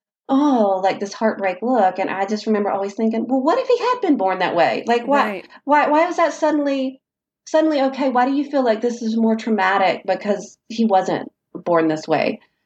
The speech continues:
Speaker 1: Um, and I, that was one of the things that I never quite, <laughs> never quite understood. Why, why, why does that matter? Why do you care if he was
Speaker 2: And,
Speaker 1: born this way
Speaker 2: and
Speaker 1: or
Speaker 2: it also
Speaker 1: not?
Speaker 2: doesn't affect their life at all to have any
Speaker 1: Mm-mm.
Speaker 2: of that information.
Speaker 1: Mm-mm.
Speaker 2: So I do find it, um,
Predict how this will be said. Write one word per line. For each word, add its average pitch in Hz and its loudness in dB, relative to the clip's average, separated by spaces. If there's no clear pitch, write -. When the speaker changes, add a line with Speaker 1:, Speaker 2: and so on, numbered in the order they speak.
Speaker 1:
Um, 170 0
and 196 0
I, 185 2
that 185 -6
was 180 -12
one 190 -4
of 165 -6
the 165 -10
things 170 -4
that 170 -4
I 170 -2
never 170 -4
quite, 170 0
<laughs> - -4
never 254 4
quite 226 2
understood. 208 0
Why, 196 2
why, 220 2
why 247 -2
does 269 0
that 233 0
matter? 190 -4
Why 226 2
do 240 2
you 233 -4
care 220 -2
if 208 -8
he 208 -6
was 190 -8
Speaker 2:
And, 262 2
Speaker 1:
born - 0
this 165 -4
way 170 2
Speaker 2:
and 254 2
Speaker 1:
or 240 2
Speaker 2:
it 233 2
also 160 4
Speaker 1:
not? 262 0
Speaker 2:
doesn't 233 -2
affect - -6
their 190 0
life 170 -4
at 165 -8
all - -8
to - -12
have 170 0
any 180 0
Speaker 1:
Mm-mm. 208 -4
Speaker 2:
of 202 -6
that 214 -2
information. 240 -2
Speaker 1:
Mm-mm. 208 0
Speaker 2:
So 185 2
I 190 0
do 185 0
find 175 -2
it, 165 -2
um, 165 -4